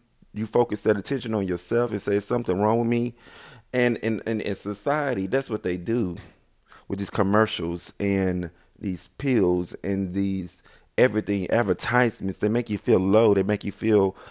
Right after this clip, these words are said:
like you ain't shit. And I wanna tell you, dreamers, you are somebody. You are great. And there's somebody out there for you. Don't let nobody tell you that you are not special. Okay?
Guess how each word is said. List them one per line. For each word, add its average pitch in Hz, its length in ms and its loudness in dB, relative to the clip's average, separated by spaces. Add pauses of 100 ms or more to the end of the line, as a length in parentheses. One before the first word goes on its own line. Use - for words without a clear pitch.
(120)
like 101 240 0
you 110 140 0
ain't 95 160 0
shit. 95 480 0 (760)
And - 80 -6
I 117 60 2
wanna 127 180 0
tell 123 140 2
you, 113 100 0
dreamers, 110 420 0
you 131 200 -4
are 113 200 4
somebody. 104 540 4
You 107 220 -2
are 90 160 0
great. 95 560 0 (260)
And 92 80 -4
there's 101 220 2
somebody 107 560 2
out 98 220 0
there 107 120 4
for 104 220 0
you. 98 240 -2
Don't 101 200 -2
let 90 200 -2
nobody 101 400 2
tell 107 240 0
you 101 180 -2
that 90 220 0 (280)
you 101 220 0
are 92 60 2
not 98 260 2
special. - 640 -2 (1200)
Okay? 110 640 4